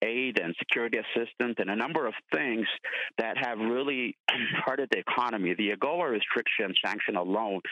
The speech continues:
is impacting a million people that absolutely have nothing to do with the war. Now, the,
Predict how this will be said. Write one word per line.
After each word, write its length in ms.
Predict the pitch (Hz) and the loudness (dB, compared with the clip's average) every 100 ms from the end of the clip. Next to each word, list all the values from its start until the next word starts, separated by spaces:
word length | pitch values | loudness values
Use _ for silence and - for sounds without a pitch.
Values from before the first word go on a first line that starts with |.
| - - - 98 | -6 -6 -4 -2
is 100 | 101 | -2
impacting 560 | 117 120 104 - 98 - | -2 -2 -2 -2 -2 0
a 60 | 104 | 0
million 400 | 107 117 120 101 - | 0 0 0 -2 -2
people 380 | 123 - 98 90 | -4 0 0 0
that 160 | 95 | 0
absolutely 500 | 101 113 - 104 98 104 | 0 0 0 0 2 0
have 140 | 90 | 0
nothing 380 | 101 98 - 90 | 0 0 -2 -4
to 60 | 87 | -4
do 160 | 95 90 | -2 -2
with 120 | 87 | -2
the 80 | 85 | -2
war. 280 | 92 117 71 - - - - - - | 0 0 -2 -4 -4 -4 -4 -6 -4
Now, 240 | 113 107 - 123 | -2 -2 -2 0
the, 240 | 110 | 0